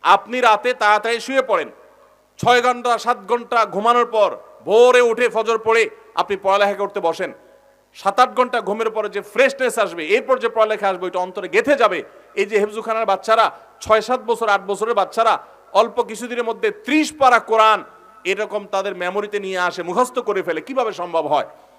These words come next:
কারণ বাংলাদেশের একশো ভাগ হিফজখানা, একশো পার্সেন্ট হিফজখানা রাত দশটার মধ্যে তারা শুয়ে পড়ে,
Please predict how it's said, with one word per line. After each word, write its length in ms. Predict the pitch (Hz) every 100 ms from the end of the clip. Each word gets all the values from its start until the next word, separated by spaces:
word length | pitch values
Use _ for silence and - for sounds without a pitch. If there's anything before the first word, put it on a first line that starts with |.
| _ -
কারণ 480 | 175 214 254 294 302 - - - -
বাংলাদেশের 580 | 196 220 220 208 214 175 -
একশো 500 | 262 269 - - 233
ভাগ 280 | 214 208 156
হিফজখানা, 600 | 185 247 - 202 165 110 - -
একশো 440 | 262 277 - 262
পার্সেন্ট 480 | 254 226 - 311 233
হিফজখানা 480 | 233 - 220 208 - - _ _
রাত 180 | 139 180 180
দশটার 340 | 214 - 226
মধ্যে 240 | 208 196
তারা 180 | 202 175
শুয়ে 280 | 160 208 233
পড়ে, 460 | 240 254 285 330